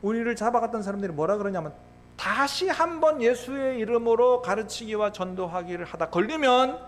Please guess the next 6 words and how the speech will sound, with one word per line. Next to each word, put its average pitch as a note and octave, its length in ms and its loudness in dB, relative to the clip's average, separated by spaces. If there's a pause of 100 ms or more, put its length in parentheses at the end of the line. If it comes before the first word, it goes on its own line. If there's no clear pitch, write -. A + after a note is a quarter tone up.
(240)
가만히 D#3 400 -4
안 C3+ 260 -6
두겠다" C#3 500 -8 (460)
하더라. C3 720 -6
이 A3+ 160 0
얘기를 B3 560 -2